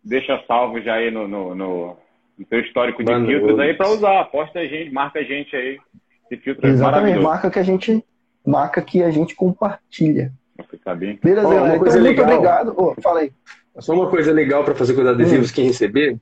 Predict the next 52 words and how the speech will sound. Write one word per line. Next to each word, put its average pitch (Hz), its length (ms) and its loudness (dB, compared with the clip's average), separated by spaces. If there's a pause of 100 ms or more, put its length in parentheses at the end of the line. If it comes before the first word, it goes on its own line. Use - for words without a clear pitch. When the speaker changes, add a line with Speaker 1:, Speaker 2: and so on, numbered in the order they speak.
Speaker 2:
vai, 117 180 -2
né, 151 160 0
vai 135 200 -2
no 151 80 0
centro 131 320 -8
dessa 120 200 -6
cidade, 113 340 -4
tipo - 120 -12
Curitiba, 113 480 -4
São 107 160 -10
Paulo, 113 220 -2
Rio 113 80 -6
de 107 60 -10
Janeiro, 120 260 -2
sai 147 100 -6
colando 135 380 -2
nos 113 160 -12
postes, 151 600 -4
fica - 140 -6
muito 139 260 0
legal, 117 260 2
as 117 80 -4
pessoas 123 240 -4
conhecem, 127 460 -2
elas 117 180 -2
seguem. 117 340 -2 (360)
É, 120 120 0
Speaker 3:
É, - 20 4 (300)
exatamente. 127 180 2
Speaker 2:
vou - 180 4
fazer 156 180 4
isso, 151 280 0
é, 156 140 0
vou 151 120 0
fazer, 165 300 2
vou 156 140 0
fazer 165 140 2
isso 170 100 -2
aqui 156 100 0
na 156 120 0
Paulista, 135 580 -4 (100)
você 127 160 -8
vai 120 140 0
ver, 113 240 -2
eu 113 80 -10
vou 120 80 0
tirar 120 220 -2
foto 127 240 -4
e 135 40 0
vou 139 80 0
mandar. 131 280 0 (420)
<laughs> 127 340 -6